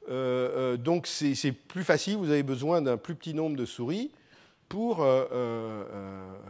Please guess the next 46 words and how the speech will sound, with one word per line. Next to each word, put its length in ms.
pour 180
analyser 360
le 40
comportement. 480
Donc, 340
elle 80
avait 220
analysé 320
le 60
comportement 500
chez 120
les 60
mâles, 340
c'était 220
un 140
peu 180
ce 300
à 100
quoi 160
on 80
s'attendait, 420
rien 140
de 60
très 160
surprenant. 400
Et 60
puis, 180
je 120
l'ai, 80
j'ai 100
entendu 320
faire 160
une 80
conférence, 480
une 120
fois, 140
elle, 200
elle 180
sera 240
là, 200
euh, 60
le 100
vingt-trois, 500
hein, 60
Catherine 280
Delac, 340